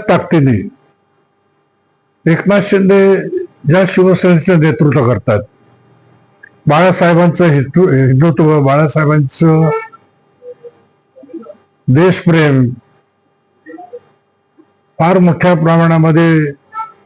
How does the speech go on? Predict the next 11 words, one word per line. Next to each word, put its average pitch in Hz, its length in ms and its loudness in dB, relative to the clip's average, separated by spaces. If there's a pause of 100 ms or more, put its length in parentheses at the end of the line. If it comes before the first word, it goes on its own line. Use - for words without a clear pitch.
(720)
शिवसेनेची, 165 1040 0 (600)
मराठी 165 360 0
माणसांचा 151 600 0
सर्वांगीण 147 580 0
विकास 139 600 -2 (1120)
आणि 180 200 2
स्वतः 185 400 0
मुख्यमंत्री 180 680 0
म्हणून 185 320 2
त्यांनी 165 340 0
केलेलं 175 600 2